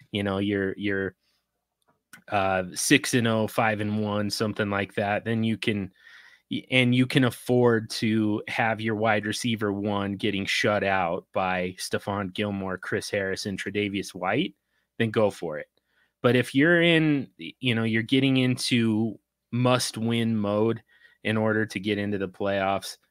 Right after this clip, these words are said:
those guys are not gonna be able to help you do it against three of the toughest matchups in the entire league.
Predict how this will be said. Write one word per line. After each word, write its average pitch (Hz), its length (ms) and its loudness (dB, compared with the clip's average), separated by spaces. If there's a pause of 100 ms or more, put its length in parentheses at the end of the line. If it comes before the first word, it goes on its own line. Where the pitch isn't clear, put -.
those 107 240 0
guys 107 300 0
are 101 100 -4
not 98 360 -4
gonna 98 180 -6
be 98 140 -2
able 98 140 -4
to 92 120 -4
help 92 240 -6
you 95 100 -6
do 92 220 -6
it 90 100 -4
against 92 400 -8
three 95 220 -2
of 90 60 -4
the 87 100 -8
toughest - 580 -8
matchups 90 720 -8 (460)
in 107 200 0
the 98 180 -4
entire 92 440 -4
league. 87 320 -8